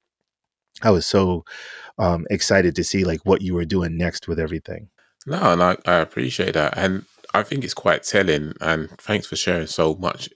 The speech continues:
Speaker 2: um, about what's happened. My question is, and I, I,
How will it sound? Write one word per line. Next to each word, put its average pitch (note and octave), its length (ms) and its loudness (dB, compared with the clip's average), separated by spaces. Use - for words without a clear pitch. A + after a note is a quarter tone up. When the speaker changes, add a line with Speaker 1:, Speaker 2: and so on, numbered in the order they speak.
Speaker 2:
um, D#2 280 -4
about D#2 380 2
what's - 160 -4
happened. - 520 -4
My G#2+ 140 2
question D#3 420 2
is, F2+ 260 2
and E2+ 140 2
I, F2 160 0
I, F#2 200 0